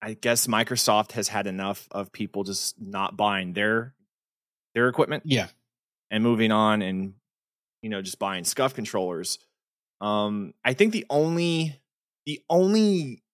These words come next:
Speaker 1: I guess, reason I can understand this is when it comes to scuff controllers, and they've gotten better, uh, with, with online gaming and stuff.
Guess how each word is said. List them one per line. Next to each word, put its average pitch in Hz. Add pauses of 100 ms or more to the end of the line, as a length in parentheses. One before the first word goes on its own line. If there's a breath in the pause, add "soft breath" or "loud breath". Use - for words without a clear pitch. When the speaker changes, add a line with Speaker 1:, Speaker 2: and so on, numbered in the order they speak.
(560)
Speaker 1:
I 131
guess, - (960)
reason 131
I 113
can 110
understand 104
this - (560)
is 117 (460)
when 139
it 156
comes 175
to 151
scuff -
controllers, 90
and 123
they've 127
gotten 151
better, 98 (180)
uh, 95
with, 104 (120)
with 98
online 107
gaming 92
and 80
stuff. -